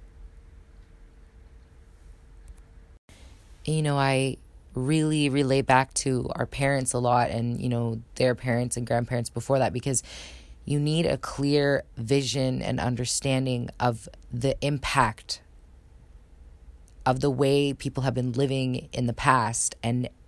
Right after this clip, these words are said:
now how we're living now, how we're, we have a choice now to make decisions in our life and to live a free, fulfilling, happy life. We have that choice now. It's becoming very apparent how bad things have gotten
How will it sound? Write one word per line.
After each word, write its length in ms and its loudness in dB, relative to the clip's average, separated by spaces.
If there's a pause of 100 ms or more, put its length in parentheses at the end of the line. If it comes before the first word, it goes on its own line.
(160)
now 800 2
how 200 6
we're 180 0
living 300 0
now, 420 2
how 200 2
we're, 480 2
we 120 -2
have 140 0
a 40 -10
choice 520 0
now 420 -4 (520)
to 140 0
make 260 0
decisions 500 0
in 80 0
our 160 2
life 340 2
and 180 -4
to 80 -4
live 340 0 (360)
a 60 -4
free, 540 0
fulfilling, 640 -2
happy 380 0
life. 360 2
We 80 -2
have 220 2
that 200 2
choice 480 2
now. 360 -2 (880)
It's 140 -6
becoming 420 -2
very 220 2
apparent 480 0
how 140 -2
bad 300 2
things 220 -2
have 140 -6
gotten 460 0